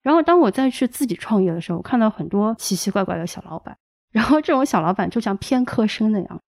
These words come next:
他其实并没有很完整的策划，他也没有很完整的概念，但是他可能直觉感觉到了一些事情，他觉得这些事情是对的，他用自己热情去鼓舞他的员工、他的团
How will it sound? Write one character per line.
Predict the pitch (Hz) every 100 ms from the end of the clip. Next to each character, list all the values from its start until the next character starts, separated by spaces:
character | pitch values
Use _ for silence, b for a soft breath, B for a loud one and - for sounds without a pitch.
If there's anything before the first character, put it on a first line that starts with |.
| _ _
他 | -
其 | 349 311
实 | 302
并 | 302 277
没 | 240
有 | 202
很 | 175
完 | 160
整 | 180 160
的 |
策 | - 170
划， | - - _ _ _
他 | - 330
也 |
没 | 247
有 | 226
很 | - 156
完 | 151
整 | 185
的 | -
概 | - 208 -
念， | - 185 - _ _
但 | 277
是 | 247
他 | 233 - 262 262
可 | - 196
能 | 175 208
直 | - 233
觉 | 277 170 - -
感 | - 156
觉 | - 170
到 | 262
了 | 254
一 |
些 | 202 240
事 | - 277
情， | - -
他 | 220 220
觉 | 180
得 |
这 | 196 226
些 | 240
事 | 247
情 | 214
是 | - -
对 | 302 202
的， | - 214 _ _ _
他 | -
用 | 262
自 | 233 254
己 | 202
热 | 226 220
情 | - 180
去 | 240
鼓 | - 170
舞 | 247 202
他 | -
的 | 196
员 | 147 156
工、 | 208 214
他 | -
的 | 190
团 | - -